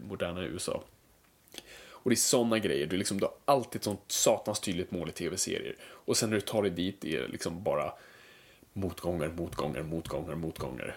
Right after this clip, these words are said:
Alltså Game of Thrones handlar ju bara om att liksom piskas <laughs> till att nå dit vi ska. Kommer Daenerys någonsin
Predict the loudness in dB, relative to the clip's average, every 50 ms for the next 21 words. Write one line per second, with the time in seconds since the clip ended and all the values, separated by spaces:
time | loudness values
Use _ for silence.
0 | -8 -8 -6 -4 -2 -2 -4 -2 0 2 2 2 0 0 0 0 0 0 0 -2
1 | -4 -4 -4 -2 -2 -2 0 2 4 4 4 2 0 -4 -6 -8 -8 -10 -10 -8
2 | -8 -10 -10 -10 -8 -4 -2 0 2 2 2 2 2 2 4 6 6 6 6 4
3 | 4 2 4 4 4 2 2 0 2 4 6 6 6 4 2 4 4 4 6 6
4 | 4 4 2 -2 -4 -4 -2 0 4 4 4 4 6 6 6 6 6 4 0 -4
5 | -8 -10 -10 -8 -4 6 8 8 10 10 8 6 6 6 6 6 6 6 6 6
6 | 6 4 2 2 4 6 6 6 4 2 4 6 6 6 4 2 -4